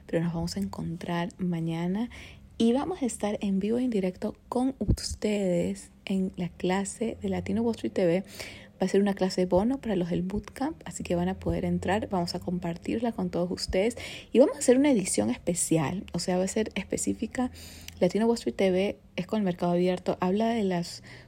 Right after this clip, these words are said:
oportunidades del momento, ¿ok? Las oportunidades del momento, eh, ella lo habla micro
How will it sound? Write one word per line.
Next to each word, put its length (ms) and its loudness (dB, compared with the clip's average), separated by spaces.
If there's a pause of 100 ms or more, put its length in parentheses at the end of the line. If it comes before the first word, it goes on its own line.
(100)
oportunidades 580 0
del 100 -2
momento, 640 -2 (220)
¿ok? 340 -2 (840)
Las 140 0
oportunidades 480 -2
del 80 0
momento, 640 0 (500)
eh, 300 2
ella 260 6
lo 140 2
habla 340 -2
micro 560 -4